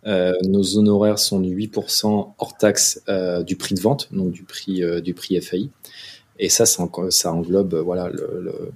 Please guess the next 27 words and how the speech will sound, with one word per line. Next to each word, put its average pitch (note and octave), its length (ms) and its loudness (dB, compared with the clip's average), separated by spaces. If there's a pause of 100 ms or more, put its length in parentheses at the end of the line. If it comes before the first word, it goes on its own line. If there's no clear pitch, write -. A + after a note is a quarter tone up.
(600)
l'ensemble G2 520 4
de, F2+ 680 6
l'ensemble G2 380 2
de F#2 60 2
l'accompagnement F#2+ 1300 2
dont, F2+ 340 -2
dont F2 140 -4
j'ai F#2 160 -4
parlé F2 280 -2
tout - 180 -14
à F2+ 80 2
l'heure. C3 420 2 (380)
Et, G#2 360 4
euh, F2 480 2 (100)
on F#2 200 0
est F2 640 -2
payé B2+ 260 6
au B2+ 60 6
succès. - 580 2 (640)
Donc, F#2 400 0
euh, F2 960 4
les F2+ 140 2
frais - 240 -2
sont - 320 -2
à F2 40 0
régler F2 440 2 (100)
uniquement, G#2 540 2